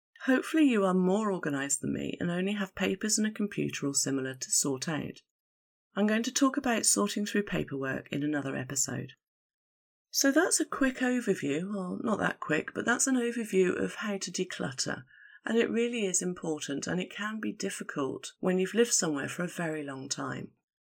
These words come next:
It does make sense to declutter before you move. You don't want to move overseas with excess stuff. Look at it as a chance for a new start with a clean slate.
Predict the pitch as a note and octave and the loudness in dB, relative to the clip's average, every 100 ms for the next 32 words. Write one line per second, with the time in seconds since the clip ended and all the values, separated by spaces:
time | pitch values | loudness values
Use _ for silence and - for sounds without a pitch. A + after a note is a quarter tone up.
0 | _ _ _ - G#3 - B3+ C4+ B3 A3 | _ _ _ -2 -2 4 4 4 4 4
1 | - F3+ D#3 - - D#3+ F3 - D3+ - | 4 4 4 2 -2 -2 -2 0 -2 -2
2 | D3 C#3 C#3+ C#3 C3+ C3 - - - - | -2 -2 0 0 0 -2 -2 -6 -10 -20
3 | _ - G#3 G#3 G#3+ A3+ A#3+ F#3+ - E3+ | _ 2 4 6 4 4 4 2 0 0
4 | D#3+ D3 C#3 C#3+ - D3 - C3+ C3+ - | 2 2 0 0 2 2 0 -2 -4 -2
5 | - C#3+ - - - A3+ F3 - - - | -2 -2 0 0 0 0 0 -2 -12 -20
6 | _ _ _ _ _ _ _ - C#4 E4 | _ _ _ _ _ _ _ 2 6 6
7 | E4 C#4+ A3+ G3+ - D#3+ D3 - - E3 | 6 4 2 0 0 2 2 2 2 2
8 | F3 G3+ C4 C#4 - C#3+ C#3+ F3 F3+ - | 6 6 6 4 0 0 0 0 0 0
9 | E3 C#3+ - D3+ C#3 B2+ - | 0 2 2 0 -2 -4 -10